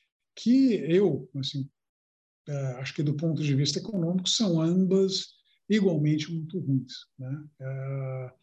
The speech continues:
seja uma continuidade da atual política econômica, que eu acho desastrosa, acho que,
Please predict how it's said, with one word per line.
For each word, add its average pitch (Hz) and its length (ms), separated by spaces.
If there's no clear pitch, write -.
seja 190 380
uma 151 140
continuidade 139 800
da 139 60
atual 139 260
política 139 380
econômica, 165 420
que 135 60
eu 120 80
acho 139 200
desastrosa, 147 760
acho 135 140
que, 139 160